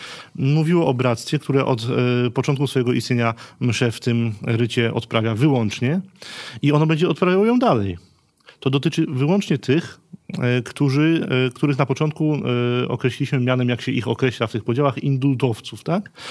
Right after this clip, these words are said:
Czyli tych, którzy zgodnie z Summorum Pontificum, e, Benedykta szesnastego, a wcześniej z Ecclesia Dei Jana Pawła drugiego w znacznie mniejszym,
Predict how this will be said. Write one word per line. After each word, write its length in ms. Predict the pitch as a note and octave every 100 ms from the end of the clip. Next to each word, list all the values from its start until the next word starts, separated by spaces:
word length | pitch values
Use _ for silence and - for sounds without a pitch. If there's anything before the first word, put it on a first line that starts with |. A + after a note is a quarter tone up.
| - - -
Czyli 140 | C3+
tych, 160 | F3 F#3+
którzy 240 | F3+ D#3+
zgodnie 320 | C#3+ E3 D#3+
z 40 | D3
Summorum 380 | - D#3+ D#3 C#3
Pontificum, 540 | C3+ B2+ C#3+ C#3+ C3 - -
e, 220 | A#2+ A#2+
Benedykta 380 | B2 B2+ B2 A#2+
szesnastego, 540 | A2+ B2 - F#3+ E3 - -
a 120 | F#3
wcześniej 440 | - F3+ E3+ C#3+
z 120 | A#2
Ecclesia 480 | C3 B2+ C#3 B2 A#2+
Dei 220 | A#2+ A#2
Jana 200 | A#2 A#2+
Pawła 180 | A2 A#2
drugiego 320 | C3 D3 C3+
w 120 | G#2 G#2+
znacznie 400 | A#2+ - A2+ G#2+
mniejszym, 520 | G#2 C#3 G#2+ A#2